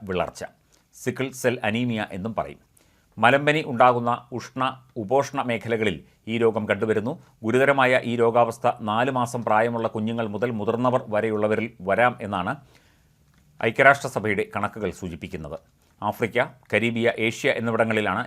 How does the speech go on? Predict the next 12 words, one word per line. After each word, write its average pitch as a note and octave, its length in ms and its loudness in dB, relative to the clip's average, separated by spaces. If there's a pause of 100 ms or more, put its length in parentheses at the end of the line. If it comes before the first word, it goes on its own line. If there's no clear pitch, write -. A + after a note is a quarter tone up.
ഈ - 40 -8 (140)
അസുഖം - 360 -10 (280)
അധികവും G#2+ 400 -2
റിപ്പോർട്ട് - 300 0
ചെയ്തിട്ടുള്ളത്. D#2 460 -8 (640)
കേരളത്തിൽ C#3+ 420 4
വയനാട്ടിലും C#3 500 4 (340)
അട്ടപ്പാടിയിലും B2 560 4 (300)
രോഗം A2+ 300 2
റിപ്പോർട്ട് A2 300 0 (100)
ചെയ്തിട്ടുണ്ട്. G#2 420 -2 (280)
ഈ A#2+ 100 -2